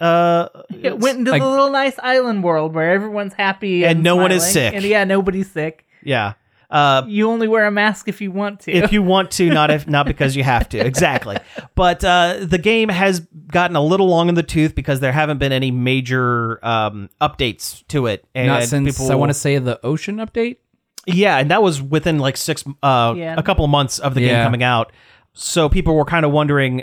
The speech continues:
Speaker 1: what the state of the game was going to be, especially because the previous game in the series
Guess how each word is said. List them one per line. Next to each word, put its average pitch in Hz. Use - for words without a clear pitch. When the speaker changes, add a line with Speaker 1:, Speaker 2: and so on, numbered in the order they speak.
Speaker 1:
what 123
the 123
state 151
of 135
the 139
game 156
was 156
going 165
to 147
be, 180
especially 226
because 196
the 175
previous 196
game 151
in 156
the 139
series 147